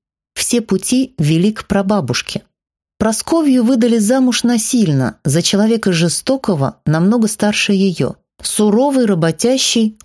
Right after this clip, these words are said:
он и из своих работников, и из жены вил веревки. Любая оплошность вызывала в нем бурю дикого негодования.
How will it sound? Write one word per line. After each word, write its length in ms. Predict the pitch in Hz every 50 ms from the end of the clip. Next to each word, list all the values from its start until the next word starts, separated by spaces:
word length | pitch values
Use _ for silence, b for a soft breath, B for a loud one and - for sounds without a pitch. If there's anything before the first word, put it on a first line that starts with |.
| -
он 200 | - 233 240 247
и 60 | 262 262
из 120 | 247 -
своих 440 | - - 226 233 233 233 214 - -
работников, 800 | 180 175 170 165 214 269 285 - 262 240 220 220 226 214 - -
и 160 | - 185 180
из 100 | 180 160
жены 540 | 139 139 143 160 170 165 175 214 254 269 - _ -
вил 300 | 156 147 151 190 208 202
веревки. 640 | 170 175 180 156 156 139 - - - - - - - _ _ _ _ -
Любая 420 | 165 175 202 196 185 233 247 247
оплошность 760 | - - 202 208 - 220 220 254 269 - - 285 269 - -
вызывала 460 | 214 196 196 170 180 165 190 196 196 185
в 60 | 180
нем 260 | 180 180 175 170 147
бурю 300 | 131 151 180 202 214 202
дикого 440 | 147 123 131 160 160 - 220 202 208
негодования. 840 | 202 202 196 175 180 160 170 165 147 147 131 123 117 107 80 - -